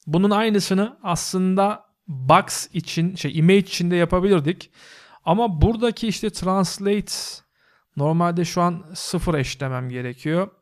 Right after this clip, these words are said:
Yani yüzde yüz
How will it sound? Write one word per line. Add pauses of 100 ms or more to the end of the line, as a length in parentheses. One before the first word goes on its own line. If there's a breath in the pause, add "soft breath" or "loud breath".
(140)
Yani (1040)
yüzde
yüz